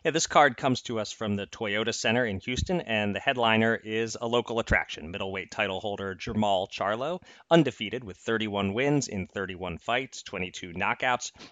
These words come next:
He's fighting on Showtime for the twelfth time, and he comes in as a big favorite over challenger Juan Macias Montiel,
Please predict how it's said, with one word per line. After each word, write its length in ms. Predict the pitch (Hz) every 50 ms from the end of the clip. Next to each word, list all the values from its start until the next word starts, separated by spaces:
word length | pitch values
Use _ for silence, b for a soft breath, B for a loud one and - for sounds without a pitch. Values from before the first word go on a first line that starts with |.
| B B B
He's 140 | B - -
fighting 280 | - 165 175 190 185 165
on 80 | 139 127
Showtime 560 | - - 131 139 143 - 143 139 139 135 -
for 120 | - -
the 120 | 90 87 - -
twelfth 460 | - - _ - 143 185 190 - -
time, 420 | - - 110 92 85 80 82 95 - _ B B B B B B B B
and 340 | 107 107 110 110 110 110 107
he 80 | 127
comes 300 | 123 - 151 147 135 120
in 100 | 139 127
as 140 | 127 117 107
a 40 | 117
big 300 | 98 - 131 127 110 -
favorite 440 | - - 101 87 85 - 87 82 -
over 240 | - 98 90 92 95
challenger 560 | - - - 104 98 104 101 101 - 107 101
Juan 400 | - 87 90 98 101 104 107 104
Macias 500 | 98 98 - - 113 101 95 92 - -
Montiel, 600 | - 92 92 92 - - 104 92 90 85 80 85